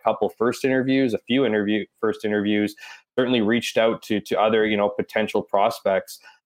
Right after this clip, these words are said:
Um, and now that Barry Trotz is off the, off the board, I think that's gonna heat up. I'd go as far as beginning today. I think, you know, you're gonna look at second interviews for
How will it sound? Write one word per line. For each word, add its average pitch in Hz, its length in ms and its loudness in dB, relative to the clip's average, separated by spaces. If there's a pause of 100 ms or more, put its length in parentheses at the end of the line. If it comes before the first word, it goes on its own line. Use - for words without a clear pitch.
Um, 98 260 2
and 104 120 0
now 110 200 4
that 104 300 0
Barry 104 220 2
Trotz 107 340 0
is 92 120 -4
off 101 300 0
the, 95 200 0
off 101 240 0
the 92 80 -8
board, 101 280 2
I 95 60 2
think 101 200 -4
that's 98 200 0
gonna 95 180 -6
heat 95 240 -4
up. 107 260 2
I'd 101 180 0
go 98 140 2
as 90 80 -6
far 92 220 0
as 92 100 -2
beginning 95 380 -2
today. 92 320 0
I 85 100 0
think, 92 260 -6
you 87 260 -10
know, 92 60 -2
you're 95 180 0
gonna 95 160 0
look 98 200 0
at 90 120 -4
second 104 300 -2
interviews 98 460 -2
for 90 280 -4